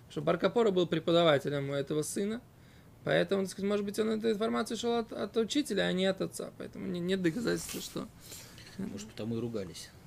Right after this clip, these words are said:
Speaker 1: Что?
Speaker 2: Что отец услышал, что сын говорит как учитель, не согласен, пошел качать права к учителю.
Speaker 1: Ну-ну.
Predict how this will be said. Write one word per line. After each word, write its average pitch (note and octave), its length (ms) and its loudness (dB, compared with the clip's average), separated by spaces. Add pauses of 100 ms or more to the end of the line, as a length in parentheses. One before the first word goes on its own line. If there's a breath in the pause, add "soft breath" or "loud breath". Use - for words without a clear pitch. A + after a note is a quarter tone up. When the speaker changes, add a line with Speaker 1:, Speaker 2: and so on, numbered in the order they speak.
(100)
Speaker 1:
Что? F#3 400 2 (560)
Speaker 2:
Что - 440 -12 (120)
отец - 560 -8 (280)
услышал, G2+ 580 -10
что - 200 -12
сын G#2 420 -6
говорит F#2+ 420 -6 (140)
как - 180 -14
учитель, F2 420 -16
не B2+ 180 -2
согласен, F2+ 580 -12 (100)
пошел - 240 -8
качать D#3+ 340 -6
права D#3 280 -4
к - 100 -8
учителю. D#3+ 540 -4 (1700 loud breath)
Speaker 1:
Ну-ну. B2+ 400 -4